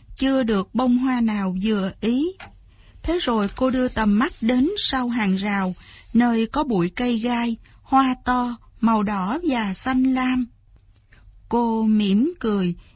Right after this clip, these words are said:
yêu cầu cậu con ông chủ ra hái cho một bông và nói:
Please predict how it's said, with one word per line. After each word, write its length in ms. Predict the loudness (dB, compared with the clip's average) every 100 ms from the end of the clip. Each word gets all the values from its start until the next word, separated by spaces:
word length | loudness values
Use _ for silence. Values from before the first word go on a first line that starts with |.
| -10 -2
yêu 220 | 0 0
cầu 440 | -2 -2 -2 -4 -4
cậu 380 | -2 0 -2 -2
con 260 | 0 0 0
ông 240 | 2 2 2
chủ 320 | 0 -2 -2
ra 180 | -2 -2
hái 340 | 0 -2 -2
cho 120 | 2 4
một 280 | 4 0
bông 320 | -2 2 2 2
và 120 | 0
nói: 440 | 0 0 -2 -4